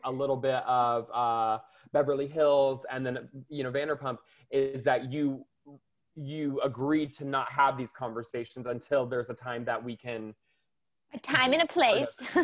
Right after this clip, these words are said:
Speaker 1: it, be a
Speaker 2: <laughs>
Speaker 1: part of it. So I don't know. So, so I don't, yeah. I mean, I understand the intentions versus the, you know, on camera, off camera, but I would think everything would need to be done on camera as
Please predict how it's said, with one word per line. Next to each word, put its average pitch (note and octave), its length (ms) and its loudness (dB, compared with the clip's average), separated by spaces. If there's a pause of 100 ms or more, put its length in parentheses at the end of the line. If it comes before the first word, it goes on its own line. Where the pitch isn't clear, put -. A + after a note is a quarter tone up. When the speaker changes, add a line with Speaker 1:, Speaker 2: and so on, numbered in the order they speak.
Speaker 1:
it, F#4+ 240 2
be D#4+ 60 -2
a - 60 -2
Speaker 2:
<laughs> F4+ 80 2
Speaker 1:
part C3+ 220 -2
of A2+ 140 -2
it. G2+ 180 -8
So C#3 540 2 (260)
I F#3 140 6
don't G3+ 160 2
know. F3 200 -2
So, F3 260 -2
so F#3 200 -2
I F3 140 2
don't, G3+ 220 0 (100)
yeah. D#3+ 280 0 (140)
I F3 100 -2
mean, F#3 120 -2
I F#3 140 0
understand F3 480 -2
the D3+ 80 -2
intentions C#3 520 -8
versus C3 380 -8
the, C3 240 -4
you C#3 80 -6
know, A#2 320 -4 (640)
on D3+ 220 -4
camera, C#3 260 -6
off B2+ 160 -4
camera, C#3 200 -10 (200)
but D3+ 160 -4
I E3+ 160 2
would F3 160 -6
think D3+ 220 0
everything C#3+ 420 0
would B2 100 -4
need B2+ 180 -6
to B2+ 60 -10
be A#2+ 120 -8
done A#2 280 -4
on A2+ 220 -8
camera A#2 680 -4
as A2+ 220 -4